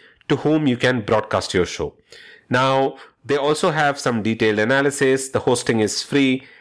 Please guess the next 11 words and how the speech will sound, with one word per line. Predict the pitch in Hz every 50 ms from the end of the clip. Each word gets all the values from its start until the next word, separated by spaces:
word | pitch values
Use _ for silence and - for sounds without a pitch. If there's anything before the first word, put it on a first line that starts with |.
| - -
and | 139 143
you | 160 160
also | 165 170 - - 170
get | 165
an | 156 151
opportunity | 147 143 143 - 156 - 151 131 123 117 139 139 139
to | - 147
become | 120 110 98 - 120 123 135 135 123 - - -
a | - 120 113 117 120
Hubhopper | 117 - - 120 135 127 120 - 135 127 120 - -
original, | 156 156 160 156 147 135 113 110 113 127